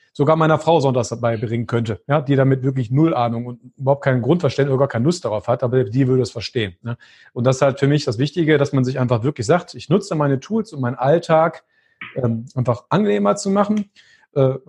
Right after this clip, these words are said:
da, das einfach um die Strecke nochmal voll zu kriegen, äh, von, von dem Ab-, Abfotografieren eines Belegs, weil ich da ansonsten nichts mehr mit zu tun haben möchte,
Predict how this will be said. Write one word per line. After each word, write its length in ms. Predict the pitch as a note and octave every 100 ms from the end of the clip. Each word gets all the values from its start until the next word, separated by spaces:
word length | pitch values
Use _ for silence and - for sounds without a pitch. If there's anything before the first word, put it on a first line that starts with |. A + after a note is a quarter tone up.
| D3
da, 140 | C3+ C3
das 420 | - C3+ - - -
einfach 240 | C#3 C#3
um 120 | C3 C3
die 100 | B2
Strecke 320 | - G3 F#3+
nochmal 280 | E3 D#3 D3+
voll 220 | - E3
zu 140 | E3 C#3+
kriegen, 480 | - F3 D#3 C#3+
äh, 160 | - C3+
von, 380 | - C#3+ C#3 C3+ _ _ _
von 140 | C#3+
dem 140 | D3+ F#3+
Ab-, 260 | G3+ - -
Abfotografieren 800 | F3+ G3 - F3 D#3+ D3 F#3 E3+
eines 320 | D3+ D3 C#3+ -
Belegs, 500 | C3+ C#3 F#3 F#3+ D3
weil 120 | C#3+
ich 80 | C#3+
da 80 |
ansonsten 420 | C#3 D3 E3 D#3 D3
nichts 240 | D3+ -
mehr 80 | C#3
mit 160 | C#3
zu 120 | - -
tun 280 | A3 G3
haben 260 | E3 D#3+ D3
möchte, 480 | D#3 D3+ D3+ C#3